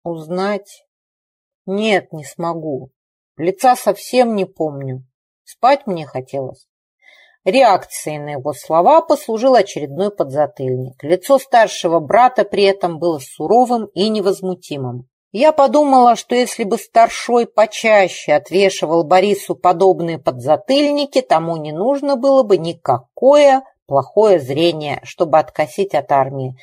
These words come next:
Справка из психушки или травматологии была ему обеспечена. Но вслух ничего не сказала, просто вежливо поблагодарила за помощь,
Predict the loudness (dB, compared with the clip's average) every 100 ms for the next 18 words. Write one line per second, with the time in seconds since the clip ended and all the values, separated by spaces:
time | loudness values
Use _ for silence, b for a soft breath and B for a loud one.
0 | b b -14 -2 2 4 2 2 2 2
1 | -2 -10 -14 -6 -6 -4 -4 -6 -8 -2
2 | -2 -2 -2 2 2 0 B B 0 0
3 | 2 0 4 4 4 4 2 2 0 0
4 | 0 4 6 4 2 0 -2 -10 -10 -8
5 | -8 -8 -12 -14 -18 _ -2 0 0 -4
6 | -6 -4 -6 -8 -6 -4 -4 -6 -2 0
7 | 2 0 0 -2 0 0 0 -6 -4 0
8 | 0 0 -2 0 0 0 2 2 2 0
9 | 0 0 0 0 -2 0 0 0 -2 -8